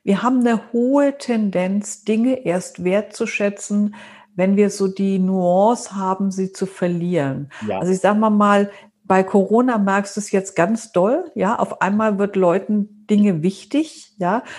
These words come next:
Speaker 1: die sie vorher vielleicht gar nicht genutzt haben. Aber ich sag's mal an einem etwas unkomplizierteren Beispiel.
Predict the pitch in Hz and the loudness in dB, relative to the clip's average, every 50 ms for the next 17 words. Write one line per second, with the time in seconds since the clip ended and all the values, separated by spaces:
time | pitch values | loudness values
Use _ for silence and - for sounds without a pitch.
0 | - - _ _ - 208 196 180 208 202 - - 208 214 220 208 214 - 208 196 | -20 -20 _ _ 0 2 4 4 2 2 4 4 4 4 4 2 2 0 0 0
1 | 190 196 196 - 185 175 185 190 196 202 - - 190 185 196 254 254 - - - | 0 0 -2 -2 -2 0 0 0 -2 -4 -4 -2 -2 0 0 -2 -4 -6 -12 -14
2 | - 185 165 160 180 202 - - 185 - - 190 - - 190 190 190 - 208 202 | -10 -6 -6 -4 -4 -4 -4 -2 -2 -2 -2 -2 -2 -2 -2 -2 -2 -2 -2 -2
3 | - - 185 185 180 180 - - - - - 175 - - 185 180 - - - - | 0 0 -2 -2 -2 -2 -4 -8 -14 -10 -8 -4 0 0 0 0 -2 -4 -2 0
4 | 208 247 269 269 - 208 202 202 190 185 190 - 190 185 190 180 - 180 175 175 | 2 2 2 2 0 0 0 0 -2 -2 0 0 -2 -2 -2 -4 -6 -6 -6 -4
5 | 165 156 160 165 160 - - 165 165 | -4 -4 -4 -4 -6 -6 -4 -4 -4